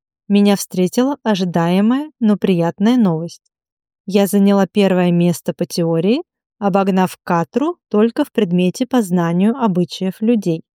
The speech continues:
Впрочем, в списке моё имя всё ещё стояло завершающим.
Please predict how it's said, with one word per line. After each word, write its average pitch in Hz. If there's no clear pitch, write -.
Впрочем, 202
в -
списке -
моё 190
имя 247
всё -
ещё 233
стояло 180
завершающим. 180